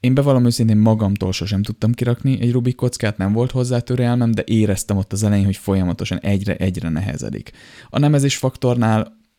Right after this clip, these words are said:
abszolút nem így van, leszpoilerezem, én nagyjából ismerem az összes feladatot benne, ott, öm, van az ötvenedik feladat, vagy nem tudom, hanyadik, az például tök könnyű a huszonötöshöz képest, stb. Tehát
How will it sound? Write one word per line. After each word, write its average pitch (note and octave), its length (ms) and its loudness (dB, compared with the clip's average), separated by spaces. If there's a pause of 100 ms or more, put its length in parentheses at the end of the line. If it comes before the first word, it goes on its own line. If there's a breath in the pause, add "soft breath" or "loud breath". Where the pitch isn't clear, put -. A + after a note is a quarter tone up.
abszolút G#2+ 420 -4
nem A#2+ 160 2
így A#2+ 140 2
van, G#2+ 160 2
leszpoilerezem, G2+ 680 0
én G2 100 2
nagyjából G2 480 0
ismerem F#2+ 300 -4
az F#2+ 80 0
összes G2 280 -2
feladatot F2+ 520 -4
benne, G#2+ 340 2 (360 loud breath)
ott, - 320 -4
öm, G2+ 340 2 (560)
van A2+ 180 2
az G2+ 180 0
ötvenedik G2 540 -2
feladat, G#2 360 -4
vagy F#2+ 100 -8
nem A2 120 2
tudom, A#2 220 0
hanyadik, G#2 500 0
az G2 120 -4
például G2 420 -2
tök G2 240 0
könnyű F#2+ 300 0
a F#2 80 0
huszonötöshöz G2 720 -4
képest, G#2+ 320 -4
stb. - 340 -4
Tehát - 240 -6